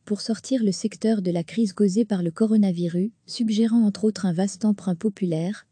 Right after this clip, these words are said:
rapporte L'Écho vendredi. Degré, degré, degré, à lire aussi,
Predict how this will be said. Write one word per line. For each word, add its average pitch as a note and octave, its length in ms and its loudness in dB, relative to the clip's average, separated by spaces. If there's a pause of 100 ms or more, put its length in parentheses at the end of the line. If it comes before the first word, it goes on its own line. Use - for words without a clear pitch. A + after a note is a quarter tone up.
rapporte G#3 560 -2
L'Écho G3 300 0
vendredi. G3 500 0 (460)
Degré, F#3+ 340 2
degré, F#3+ 320 2
degré, F3+ 460 0
à G3 100 -2
lire F#3+ 220 0
aussi, F#3+ 400 -4